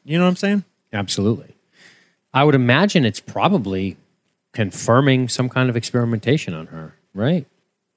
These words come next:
Speaker 1: Oh, I think so.
Speaker 2: Or because, yeah, if it, if, 'cause if this guy, if at the end of the day it's this guy's straight crazy, then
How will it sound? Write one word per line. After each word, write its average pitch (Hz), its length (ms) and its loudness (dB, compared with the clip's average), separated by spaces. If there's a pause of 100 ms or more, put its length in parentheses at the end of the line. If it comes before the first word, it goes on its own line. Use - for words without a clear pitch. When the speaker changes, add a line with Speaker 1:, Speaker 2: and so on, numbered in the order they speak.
(540)
Speaker 1:
Oh, 139 100 6
I 139 100 6
think 123 200 -8
so. - 120 -16 (120)
Speaker 2:
Or 117 260 4 (420)
because, 101 480 -4 (400)
yeah, 107 320 0
if 120 160 0
it, 135 120 0
if, - 240 -4
'cause 127 160 0
if 127 80 0
this 151 160 2
guy, 143 260 4 (540)
if 143 160 -2
at 123 120 4
the 110 100 2
end 156 120 4
of 120 60 4
the 107 60 6
day 101 200 4
it's - 180 -6
this 107 160 -2
guy's 101 240 2
straight 104 320 0
crazy, 101 460 0
then 87 360 -6